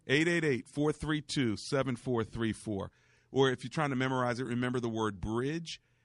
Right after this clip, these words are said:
eight eight eight, four three bridge. All right, let's go to Fort Worth, Texas, and talk to Joshua, who's on the line.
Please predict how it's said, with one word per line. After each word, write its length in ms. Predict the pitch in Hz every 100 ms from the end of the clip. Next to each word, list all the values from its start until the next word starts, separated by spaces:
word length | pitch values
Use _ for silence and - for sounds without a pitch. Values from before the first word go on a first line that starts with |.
| _
eight 180 | 120 135
eight 160 | 139 139
eight, 180 | 127 127 _
four 380 | 131 123 120 120 - -
three 480 | 120 113 104 98 104
bridge. 840 | 95 92 95 98 87 82 - - - _ _ _ _ _ -
All 80 | 113
right, 160 | 113
let's 140 | 175 -
go 100 | 196
to 60 |
Fort 260 | 156 180 -
Worth, 300 | 160 151 -
Texas, 460 | 185 214 - 147
and 100 | 135
talk 240 | 131 143 -
to 80 | 120
Joshua, 840 | 107 127 147 147 135 113 104 101 - - _
who's 220 | - 135 120
on 160 | 117
the 80 | 113
line. 420 | 113 107 98 107